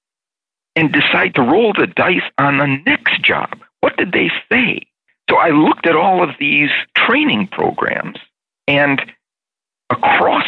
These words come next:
the widest range of them, I only counted six universal principles of influence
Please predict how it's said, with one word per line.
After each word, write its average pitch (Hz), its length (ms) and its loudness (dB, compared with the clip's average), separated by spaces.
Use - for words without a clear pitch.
the 131 80 0
widest 147 580 0
range 170 360 2
of 104 160 -4
them, 104 240 -2
I 107 240 0
only 180 380 0
counted 107 580 -2
six 202 180 0
universal 143 720 2
principles - 680 -2
of - 80 -2
influence 196 640 -2